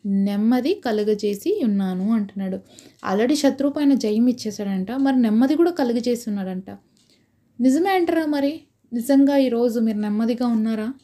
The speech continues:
దేవుడి వాక్యం ఎప్పుడు సత్యమైందండి. దేవుడి వాక్యం నమ్మదగినది. ఆయన చేశాను అంటే అది చేసేస్తాడే, తప్పకుండా, దాంట్లో ఏ డౌట్ లేదు.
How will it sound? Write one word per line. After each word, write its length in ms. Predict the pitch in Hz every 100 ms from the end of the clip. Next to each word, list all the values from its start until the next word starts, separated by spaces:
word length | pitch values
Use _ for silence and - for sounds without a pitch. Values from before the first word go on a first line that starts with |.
| _ _ _ _ _ _ _ _ -
దేవుడి 300 | 247 339 381
వాక్యం 420 | 311 294 302 302
ఎప్పుడు 260 | 269 - 277
సత్యమైందండి. 920 | 269 220 - 247 254 226 202 196 190
దేవుడి 320 | 185 208 240
వాక్యం 540 | 226 220 226 269 240 208
నమ్మదగినది. 720 | 196 220 233 214 196 185 196 -
ఆయన 180 | 208 208
చేశాను 680 | 208 214 240 240 262 262
అంటే 240 | 269 240 277
అది 220 | 254 220
చేసేస్తాడే, 640 | 208 254 254 233 226 202 -
తప్పకుండా, 500 | 190 202 196 208 190
దాంట్లో 340 | 190 190 208
ఏ 160 | 196 190
డౌట్ 460 | 185 175 190 -
లేదు. 240 | 196 185